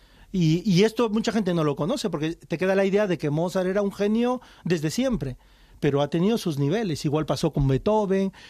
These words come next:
igual pasó con Einstein, ¿no? Hay una época donde hicieron un nivel de prodigio, pero luego lo fueron mejorando a medida que tuvieron laboratorios o profesores de música, etcétera, y llegó a ese nivel. ¿Qué nos dice esto, no? Que aunque tú nazcas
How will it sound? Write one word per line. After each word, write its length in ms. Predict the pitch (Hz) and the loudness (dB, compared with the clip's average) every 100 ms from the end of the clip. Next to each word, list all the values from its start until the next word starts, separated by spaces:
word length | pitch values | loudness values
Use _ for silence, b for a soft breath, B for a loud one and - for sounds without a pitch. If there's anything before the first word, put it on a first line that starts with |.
| B | B
igual 240 | 147 156 | -2 -2
pasó 240 | 151 - 147 | -2 -6 -2
con 180 | 139 | 0
Einstein, 460 | 165 226 - 147 135 | 0 0 0 -2 -2
¿no? 140 | 185 B B B - | -4 B B B -2
Hay 160 | 156 | 0
una 120 | 170 | 2
época 300 | 180 214 175 | 0 0 0
donde 220 | 151 139 135 | 0 0 -2
hicieron 500 | - 165 165 143 143 | -2 0 0 -2 -2
un 180 | 180 175 | 0 2
nivel 400 | 165 156 175 170 | 2 2 2 0
de 100 | 151 | 0
prodigio, 600 | 165 170 240 - 254 320 B B B | 0 0 0 0 -4 -4 B B B
pero 180 | 160 143 | -2 2
luego 220 | 170 190 | 2 2
lo 80 | 143 | 0
fueron 280 | - 170 180 | 0 0 0
mejorando 520 | 165 180 190 220 160 | 0 0 0 0 0
a 40 | |
medida 300 | 139 135 165 | -2 -2 -2
que 100 | 160 | -2
tuvieron 300 | 151 165 190 | -4 -2 -2
laboratorios 920 | 143 131 131 - 170 185 180 170 156 151 | -2 -2 -4 -2 0 0 0 -2 -2 -4
o 180 | 139 - B B | -6 -8 B B
profesores 440 | - 139 139 147 139 | -4 -4 -2 -2 0
de 80 | |
música, 400 | 139 185 190 170 | 0 0 0 0
etcétera, 520 | 143 - 190 202 220 277 b b b | -4 -2 -2 0 -2 -4 b b b
y 140 | 214 143 | -4 0
llegó 180 | 143 | 0
a 20 | 151 | 0
ese 160 | - | -2
nivel. 320 | 135 135 139 - b b b b | -2 -2 -4 -10 b b b b
¿Qué 80 | 247 | 0
nos 140 | 277 | 2
dice 280 | 220 240 185 151 | 2 2 2 0
esto, 280 | - 135 135 | -2 -4 -6
no? 100 | 220 b b b b - | -10 b b b b -2
Que 80 | |
aunque 240 | 170 147 156 | -2 0 -2
tú 140 | 247 | 0
nazcas 720 | 254 240 - - 143 - - | 0 0 -4 -6 -8 -8 -16